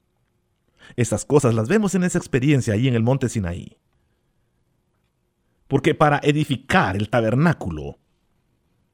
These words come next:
no solamente se necesitó una revelación de parte de Dios hacia Israel por medio de Moisés, sino que también era necesaria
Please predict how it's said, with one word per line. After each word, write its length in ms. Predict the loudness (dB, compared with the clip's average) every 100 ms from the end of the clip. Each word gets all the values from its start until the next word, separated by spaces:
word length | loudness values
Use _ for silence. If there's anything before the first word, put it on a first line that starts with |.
| _ _ _ _
no 120 | -2 2
solamente 840 | 4 4 4 2 2 2 2 0 -8
se 160 | -4 -2
necesitó 640 | 0 -2 -6 -8 4 8
una 240 | 10 8 6
revelación 840 | 4 4 2 0 4 4 4 0 -8 _ -6
de 140 | -2
parte 340 | 4 4 4 2
de 100 | 4
Dios 640 | 4 4 4 0 -14 -20 _ _ _ _ _
hacia 480 | -8 -2 0 -2 -4
Israel 480 | -6 -2 0 2 2
por 160 | 4 2
medio 160 | 2
de 80 | 2
Moisés, 640 | 0 -2 -6 -12 -14 -20 _ _ _ _ _ _ _ _
sino 260 | 0 0
que 80 | 2
también 380 | 2 4 6 6
era 160 | 6
necesaria 800 | 4 4 2 4 4 2 -8 -12